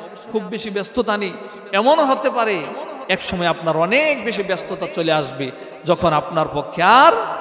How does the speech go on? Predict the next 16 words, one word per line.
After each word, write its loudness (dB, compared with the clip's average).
হজ 2
আদায় 2
করা -2
সম্ভব -6
হবে -10
না। -14
এজন্য 0
হজ 4
যদি 0
ফরজ 10
হয়ে 10
থাকে, 0
এই 6
মুহূর্তে 0
হজ 2
ফরজ 2